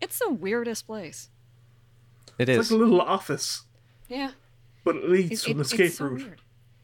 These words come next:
Speaker 1: But, like, it, what it does is it leads down into the generator room.
Speaker 2: Mm-hmm.
Speaker 3: Yeah.
Speaker 1: Which, in and of itself, is accessible from the parking lot in the R P D.
Speaker 2: Which would
Speaker 1: But,
Speaker 2: imply that
Speaker 1: like
Speaker 2: one could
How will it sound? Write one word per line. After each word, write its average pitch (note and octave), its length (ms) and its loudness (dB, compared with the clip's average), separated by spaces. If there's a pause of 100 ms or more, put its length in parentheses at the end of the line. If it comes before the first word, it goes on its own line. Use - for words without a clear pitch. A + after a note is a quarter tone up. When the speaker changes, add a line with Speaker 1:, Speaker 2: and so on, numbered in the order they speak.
(480)
Speaker 1:
But, A3 140 -4
like, A3+ 280 -6
it, A#3 200 -6
what B3 180 -2
it C#4 100 -6
does B3 240 -4
is F#3+ 120 -8
it G3+ 100 -8
leads G#3+ 320 -10
down F#3+ 300 -4
into F#3 180 -8
the E3 100 -12
generator E3+ 600 -8
room. - 320 -16 (320)
Speaker 2:
Mm-hmm. C3+ 240 -2 (840)
Speaker 3:
Yeah. C#3 200 -10
Speaker 1:
Which, G#3+ 440 -4 (220)
in A#3+ 140 2
and B3 100 -2
of A3+ 140 -4
itself, B3 500 -8
is G3+ 180 -6
accessible F3 760 -6 (200)
from E3 460 -10 (800)
the F#3+ 140 -16
parking F#3+ 380 -6
lot E3 280 -10 (840)
in F#3+ 180 -6
the F3+ 80 -8
R E3+ 140 -8
P E3 180 -12
D. E3 340 -12 (440)
Speaker 2:
Which B2+ 200 2
would B2 60 -2
Speaker 1:
But, A2+ 140 2
Speaker 2:
imply C3 240 4
that A2+ 140 4
Speaker 1:
like G#2+ 100 -4
Speaker 2:
one A2 240 2
could F#2+ 340 0